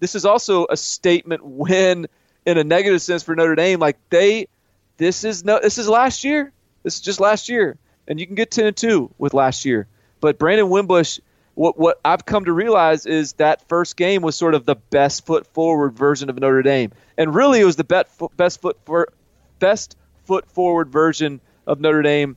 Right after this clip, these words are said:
in the first half. Because even the second half, they didn't really do much offensively. It was just, they were a product of Brandon Wimbush unleashing some bombs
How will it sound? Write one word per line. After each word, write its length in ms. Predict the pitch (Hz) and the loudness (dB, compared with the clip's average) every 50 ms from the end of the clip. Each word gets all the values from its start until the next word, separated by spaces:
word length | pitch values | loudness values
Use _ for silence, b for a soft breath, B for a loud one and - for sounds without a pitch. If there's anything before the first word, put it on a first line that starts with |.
| _ _ - | _ _ -8
in 100 | 147 147 | -4 -4
the 60 | 143 | -4
first 280 | - - 151 135 - | -2 -2 -2 -2 -2
half. 320 | - 160 160 143 - - - - _ _ _ _ _ _ _ _ _ _ _ _ _ - | -2 -2 -2 -2 -2 -8 -18 -20 _ _ _ _ _ _ _ _ _ _ _ _ _ -4
Because 260 | 165 156 175 170 156 | -2 0 0 0 2
even 160 | 208 214 202 | 0 0 0
the 80 | 185 170 | 0 0
second 280 | - 208 185 160 165 | 0 0 0 0 0
half, 220 | 156 170 180 175 - | 0 0 0 0 0
they 60 | 156 | -2
didn't 120 | 151 165 | -2 -2
really 160 | 175 170 156 | -2 -2 -2
do 200 | 139 - 135 143 | -4 -4 -6 -6
much 240 | 156 156 151 143 - | -2 -2 -2 -2 0
offensively. 720 | 147 131 - - - 170 165 - 160 123 127 127 131 - | -2 -4 -4 -2 -4 -4 -4 -4 -4 0 0 0 0 2
It 60 | - | 0
was 140 | 143 135 123 | 0 0 -2
just, 280 | - 160 175 - - _ _ _ _ _ - | 0 0 0 0 -2 _ _ _ _ _ 0
they 160 | 151 151 156 | 2 4 4
were 120 | 151 147 | 4 4
a 40 | 139 | 2
product 500 | - - - 170 170 180 175 170 160 - | 0 -2 0 2 2 4 2 2 0 -2
of 80 | 151 - | -6 -4
Brandon 320 | 135 143 151 151 151 147 | -2 -2 -2 -2 -2 -4
Wimbush 380 | 147 147 147 143 139 143 - - | -4 -4 -4 -2 -2 -4 -2 -2
unleashing 500 | - 147 151 147 147 151 151 - - 143 | -4 -4 -2 0 0 -2 -2 -2 -6 -10
some 200 | - - 139 127 | -8 -8 -6 -4
bombs 600 | - 131 139 156 165 151 135 131 127 120 - - | 0 2 2 4 4 2 2 0 -4 -8 -20 -20